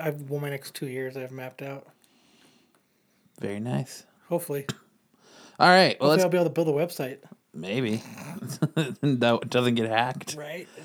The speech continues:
Speaker 2: All right. Well, let's go ahead and get into some, uh, some, some topics this week. Uh, Walking Dead. Give our re-, review of this week's episode of Walking Dead. Ready, go. What do you think of Walking Dead?
Speaker 1: <sighs>
Speaker 2: Not a very memorable episode until the very end.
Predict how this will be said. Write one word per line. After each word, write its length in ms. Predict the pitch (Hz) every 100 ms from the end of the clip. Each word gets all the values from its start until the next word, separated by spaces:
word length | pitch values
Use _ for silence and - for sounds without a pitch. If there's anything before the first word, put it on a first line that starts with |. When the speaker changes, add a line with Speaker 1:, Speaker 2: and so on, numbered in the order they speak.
| - - -
Speaker 2:
All 80 | 147
right. 120 | 156
Well, 100 | 143
let's 120 | 147
go 100 | -
ahead 120 | 160 156
and 80 |
get 100 | 147 143
into 180 | 139
some, 240 | 127 123 117
uh, 300 | 113 104 110 -
some, 400 | - - 107 107 - _ -
some 120 | 123
topics 420 | 123 120 127 131
this 160 | 123 -
week. 160 | 120 110
Uh, 200 | 104 104 _ _ _ _ _ _ -
Walking 360 | 107 113 123 117
Dead. 440 | 117 127 110 - -
Give 140 | 127 120
our 160 | 117
re-, 140 | 110 107
review 500 | 120 123 127 143 139
of 160 | 127 117
this 160 | 127
week's 220 | 131 127
episode 280 | 127 120 131
of 60 | 117
Walking 360 | 117 127 123
Dead. 360 | 107 110 127 117 - -
Ready, 200 | 98 113
go. 460 | 107 98 117 110 - _ _ _ _ _ _ _ _ _ _
What 120 | - -
do 60 |
you 40 | 107
think 100 | 107
of 60 |
Walking 260 | 101 101 98
Dead? 180 | 98 95 _ _ _ _ _ - - - - - _ _ _ _ _ _ -
Speaker 1:
<sighs> 320 | 165 127 -
Speaker 2:
Not 140 | 135
a 20 | 123
very 200 | 139 123
memorable 480 | 120 135 127 120
episode 380 | 110 - - 117
until 180 | 107 117
the 60 | 107
very 240 | 110 107
end. 300 | 107 107 98